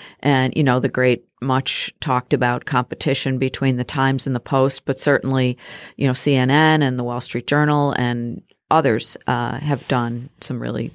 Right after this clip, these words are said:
good stuff. Um, so from a purely reporting and journalistic point of view, I'd say it's been excellent. Uh, from a point of view of sort of trying to make sense of what's going on in a way that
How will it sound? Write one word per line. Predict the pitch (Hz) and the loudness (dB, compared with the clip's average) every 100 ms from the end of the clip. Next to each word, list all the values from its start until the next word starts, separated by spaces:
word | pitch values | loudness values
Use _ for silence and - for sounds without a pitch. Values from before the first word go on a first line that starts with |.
| - | -6
good | 104 - | -4 -2
stuff. | - 208 - - - - - - | 2 2 0 -6 -20 -18 -18 -4
Um, | 143 135 131 | 2 2 2
so | - 156 147 | 4 4 4
from | - 160 151 | 2 2 4
a | 139 - - | 2 0 -4
purely | - 180 175 170 151 147 139 | -2 4 4 6 4 4 2
reporting | 143 - 147 143 143 139 | 0 -4 -2 0 -2 -4
and | 131 | -4
journalistic | 135 135 135 139 - 135 - | -2 -2 0 -2 -2 -4 -2
point | 139 127 | 0 0
of | 120 | 2
view, | 127 123 120 | 4 4 2
I'd | 127 - | -2 -2
say | - 120 120 123 - | -2 -2 -2 -6 -8
it's | 127 | -8
been | - 117 113 127 - _ _ _ _ _ - | -6 -6 -6 -8 -12 _ _ _ _ _ -2
excellent. | 196 - - - - - - - - _ | 0 0 -4 -8 -12 -20 -20 -20 -20 _
Uh, | 170 160 151 - - | 2 4 4 -2 -10
from | - 196 190 | 0 2 4
a | 185 | 2
point | 175 233 247 | 0 -2 0
of | 214 | 0
view | 165 190 175 | 2 4 4
of | 147 | 0
sort | - 175 | -4 -2
of | 151 - | -4 -6
trying | - 170 165 165 | -4 0 0 0
to | 175 151 | -2 -2
make | 143 139 - | -2 -2 -2
sense | - 165 175 - - | 0 2 0 -2 -2
of | 147 131 127 - _ - - - | -2 -2 -6 -18 _ -20 -20 -8
what's | - 156 - | 0 0 2
going | 165 139 139 139 | 0 2 2 0
on | 147 143 139 | 0 0 -2
in | - 143 | -2 -2
a | 135 | -2
way | 127 139 139 | -2 -2 0
that | 139 131 123 | 0 -2 -4